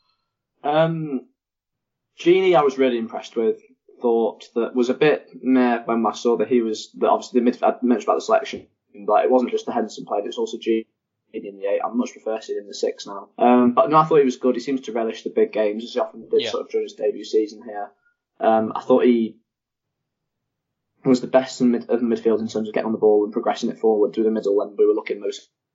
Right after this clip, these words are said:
Speaker 1: to go out wide and whatnot. Um, did some, did his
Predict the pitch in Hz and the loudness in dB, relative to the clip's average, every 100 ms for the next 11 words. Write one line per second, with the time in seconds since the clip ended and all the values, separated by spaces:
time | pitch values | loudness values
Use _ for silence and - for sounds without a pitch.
0 | _ 104 - 107 101 101 101 104 104 98 | _ -20 -6 -2 0 0 -2 -4 -10 -10
1 | - - 107 107 101 101 87 _ - - | -6 -2 0 0 -2 -4 -10 _ -20 -18
2 | - - 123 - - 123 110 - | -18 -4 -2 -2 -4 -2 -2 -4